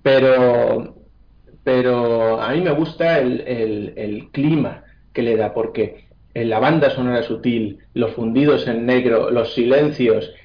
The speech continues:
y la pasividad de los personajes, me parece que le da ese clima a la película, ¿no? De, de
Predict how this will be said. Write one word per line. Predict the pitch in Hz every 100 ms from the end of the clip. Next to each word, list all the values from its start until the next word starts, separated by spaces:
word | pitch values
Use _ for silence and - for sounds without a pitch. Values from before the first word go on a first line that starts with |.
| -
y | 127
la | 127 -
pasividad | - 123 120 156
de |
los | 165 156
personajes, | - 143 131 139 175 175 - - - _ -
me | 127
parece | 123 139 175
que | 165
le | 151 147
da | 156 156 - - -
ese | 147 160 151
clima | 151 156 143
a |
la | 127 123
película, | 123 131 135 151 139
¿no? | 131 147
De, | 131 110 110 - - - - _ _ _
de | - 113 120 110 -